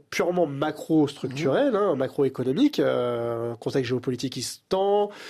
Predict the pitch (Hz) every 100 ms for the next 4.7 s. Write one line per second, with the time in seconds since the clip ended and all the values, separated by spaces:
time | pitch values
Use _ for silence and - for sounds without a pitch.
0 | - - 139 131 127 123 117 120 139 147
1 | 151 147 139 - 143 139 151 151 - 131
2 | 123 117 113 - 139 131 143 156 156 156
3 | 117 127 123 131 131 127 120 143 131 147
4 | 139 147 - 127 143 131